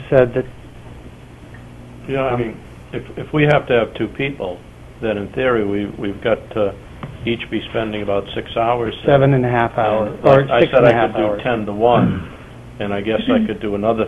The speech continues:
Speaker 2: three-hour segment depending on when you needed it.
Speaker 1: Okay,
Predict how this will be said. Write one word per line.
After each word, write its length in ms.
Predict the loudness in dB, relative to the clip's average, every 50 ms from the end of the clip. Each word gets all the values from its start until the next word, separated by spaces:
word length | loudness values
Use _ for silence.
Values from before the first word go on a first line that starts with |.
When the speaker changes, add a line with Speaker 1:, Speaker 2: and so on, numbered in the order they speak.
| -4 -4
Speaker 2:
three-hour 500 | -2 0 2 4 4 6 6 4 2 0 0 -2
segment 440 | -2 -2 -2 -2 -4 -6 -6 -6 -10 -14 -18 -20 -20 -20 -20 -20 -20 -20 -20 -20 -20 -20 -14 -14
depending 380 | -10 -6 -4 -4 -4 -2 -4
on 160 | -4 -4 -4
when 160 | -4 -4 -4 -6
you 100 | -6 -6
needed 320 | -4 -4 -4 -4 -6 -10
it. 80 | -12 -14 -16 -18 -20 -20 -20 -20 -20 -20 -20 -18 -18 -18 -16 -10
Speaker 1:
Okay, 300 | -8 -6 -6 -6 -8